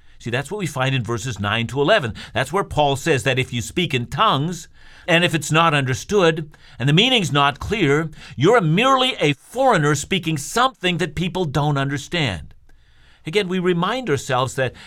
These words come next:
a fascination with the gift of tongues had gotten the Corinthians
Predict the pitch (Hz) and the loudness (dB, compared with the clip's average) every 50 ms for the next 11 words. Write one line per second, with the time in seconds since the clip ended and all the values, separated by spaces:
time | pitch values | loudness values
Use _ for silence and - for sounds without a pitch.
0 | 143 - 139 135 - - - 175 170 170 170 - 160 147 156 196 233 - - 208 | -10 -6 -6 -6 -4 -4 -4 -2 -2 -2 -2 0 0 2 2 0 -2 -4 -6 -6
1 | 185 147 135 131 - 131 123 107 120 143 135 - 127 110 - - 156 190 185 156 | -4 -2 -2 -4 -2 -4 -6 -4 -4 -4 -4 -4 -8 -8 -8 -4 -2 -2 0 0
2 | 156 151 151 - - - - - 139 139 131 160 175 208 220 220 170 127 131 143 | -2 -4 -6 -12 -20 -16 -8 -6 -6 -4 0 0 2 0 0 -2 -6 -8 -8 -8
3 | - - - 160 165 226 262 254 196 - 151 139 139 139 135 | -8 -6 -4 0 0 0 0 -2 -4 -4 0 2 2 0 0